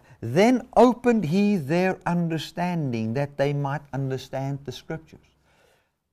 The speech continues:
How did Jesus open their understanding? By proving the physicality of his resurrection. And then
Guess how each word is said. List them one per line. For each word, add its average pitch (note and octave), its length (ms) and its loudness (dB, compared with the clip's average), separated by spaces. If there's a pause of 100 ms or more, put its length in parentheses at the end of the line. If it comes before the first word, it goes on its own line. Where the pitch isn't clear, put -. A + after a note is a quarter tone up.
(120)
How F#3 260 4
did A#3 240 -2
Jesus F#3+ 540 0
open F#3 360 0
their F3+ 300 -2 (220)
understanding? F3 840 -4 (240)
By C#3+ 300 2 (220)
proving F3 760 0 (340)
the D3+ 100 2
physicality D3 1120 -2 (320)
of D3+ 180 2
his D3 200 0
resurrection. D#3 680 0 (560)
And D#3+ 260 2
then F3 380 2